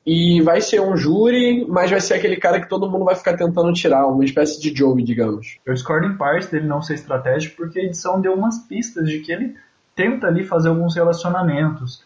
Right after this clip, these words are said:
Speaker 2: tanto que no último episódio, o penúltimo episódio, não lembro, ele, ele fala justamente de fazer uma aliança com o Zeke, ele de fato faz, né, pra eliminar a Cici. Então acho que ele tá ali por dentro dos esquemas. Eu não sei se efetivamente, né, a gente já viu ele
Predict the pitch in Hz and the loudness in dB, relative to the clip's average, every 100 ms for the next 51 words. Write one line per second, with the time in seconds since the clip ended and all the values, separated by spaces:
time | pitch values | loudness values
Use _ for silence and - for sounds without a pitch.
0 | _ - 139 - 165 165 165 170 175 135 | _ -4 -4 0 2 2 2 -2 -2 0
1 | 135 160 156 127 131 131 - 127 127 127 | 2 2 0 -2 -4 -4 -6 -6 -2 -2
2 | 131 127 131 156 170 _ _ - 151 151 | -4 -4 -4 -4 -4 _ _ -8 -2 0
3 | 156 156 165 170 175 190 202 180 165 190 | 0 -2 0 0 0 -2 -2 0 2 0
4 | 190 196 - _ _ _ 156 156 160 - | -2 -6 -8 _ _ _ -6 -4 -4 -8
5 | - 170 156 180 190 185 170 170 170 - | -6 -2 0 0 2 2 2 0 -4 -4
6 | 185 160 147 190 185 143 143 - - 110 | -2 0 0 0 -2 -4 -6 -8 -12 -14
7 | 127 151 165 - 147 151 190 160 156 156 | -8 -4 -4 -4 -4 0 0 0 0 -2
8 | 151 147 143 139 143 131 127 - 156 214 | -4 -4 -6 -4 -2 -2 -6 -8 -6 -6
9 | 220 - - _ _ _ 127 135 147 160 | -6 -16 -20 _ _ _ -8 -4 -2 -2
10 | 170 - 196 226 - 226 226 226 226 196 | -4 -4 -4 -4 -2 0 0 0 -2 0
11 | 202 202 220 202 220 247 190 185 156 160 | -2 -4 -6 -6 -6 -6 -4 -2 0 0
12 | 160 165 185 - - 220 247 - _ _ | 0 0 -4 -6 -6 -2 -2 -4 _ _
13 | _ - 190 254 - 208 240 220 190 170 | _ -6 -4 -4 -6 -2 0 2 2 0
14 | 156 143 139 147 143 139 175 185 | 0 -4 -4 -2 -2 0 0 -2